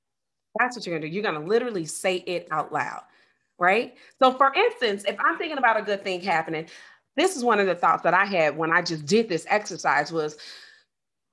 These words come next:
"My, I'm having a good hair day. Oh, baby, I'm having a good hair day. I am having a good hair day. I am having a good hair day,"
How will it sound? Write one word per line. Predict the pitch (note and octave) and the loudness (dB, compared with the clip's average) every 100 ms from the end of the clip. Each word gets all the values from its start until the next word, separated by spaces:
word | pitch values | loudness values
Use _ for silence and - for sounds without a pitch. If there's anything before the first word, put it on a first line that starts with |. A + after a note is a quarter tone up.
| _ | _
"My, | A#3 G4+ | 0 0
I'm | - B4 - - A#3 | 0 -10 -12 -8 -4
having | G3 | -4
a | F#3+ | -4
good | C#4 F4+ | -6 -2
hair | E4+ F4 | 0 0
day. | B3 F3 G2+ - E3 _ _ _ _ _ _ _ _ _ - | 2 0 0 -10 -20 _ _ _ _ _ _ _ _ _ -6
Oh, | C#4+ C5 C5+ E3 | -2 -2 -4 -4
baby, | F3 A3 - C3+ | -2 0 -2 -4
I'm | B3 | -4
having | C4 G3 E3 | -2 -4 -4
a | D3 | -8
good | D#3 A3 | -4 -4
hair | A3+ G#3 F#3 | -2 -2 -2
day. | D#3 - - _ _ _ _ _ _ _ _ _ _ _ _ _ | -4 -6 -14 _ _ _ _ _ _ _ _ _ _ _ _ _
I | B3 E4+ | -10 -6
am | F#3+ E3 | -6 -6
having | E3 B3 C4 D#3+ D3 - | -6 -2 -2 -2 -10 -6
a | E3 | -6
good | D#3+ F#3+ A3 | -4 -4 -4
hair | F#3+ D4 D#4+ | -4 -6 -6
day. | C3+ - - _ _ _ _ _ _ _ _ _ | -8 -12 -18 _ _ _ _ _ _ _ _ _
I | G#3 G#3 | 0 0
am | F3 | 0
having | - G3 G#3 A#3 A#3+ C4 | -8 -10 -10 -10 -10 -10
a | - C#3+ D3+ D3+ | -12 -12 -14 -16
good | A#3 D#4 G4 | -12 -12 -14
hair | C#3 - A3+ A3 | -20 -16 -12 -12
day," | E3 C3+ - - | -12 -16 -18 -20